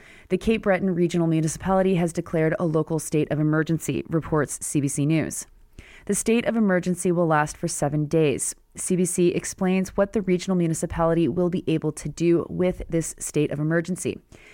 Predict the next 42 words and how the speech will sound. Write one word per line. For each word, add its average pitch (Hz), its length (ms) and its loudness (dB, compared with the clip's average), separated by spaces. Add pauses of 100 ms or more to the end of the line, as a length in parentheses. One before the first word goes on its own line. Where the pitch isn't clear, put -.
(340)
Quote, 220 420 4
"It 214 200 0
gives 208 220 2
the 220 80 0
municipality 180 640 2
the 180 120 2
authority 196 500 2
to 226 140 0
control 165 460 0
or 190 180 2
prohibit 170 460 2
travel 175 560 0
and 185 280 0
to - 160 -4
authorize 165 480 2
qualified 180 540 0
persons 156 560 -2
to 165 140 -4
provide 135 520 0
aid," 165 400 0
unquote. - 500 -4 (580)
Schools 202 560 4
are 180 160 2
closed, 185 600 2 (140)
that's 165 280 0
elementary 170 420 2
right 165 180 2
through 170 160 -2
to 170 80 0
higher 151 200 2
education, 180 680 -2
and 180 220 0
folks - 400 -2 (260)
are 226 140 4
asked 165 320 2
to 190 100 0
not 165 200 0
use 147 180 -2
their 147 100 -2
cars 165 540 0
if 165 120 -4
possible. 143 580 -2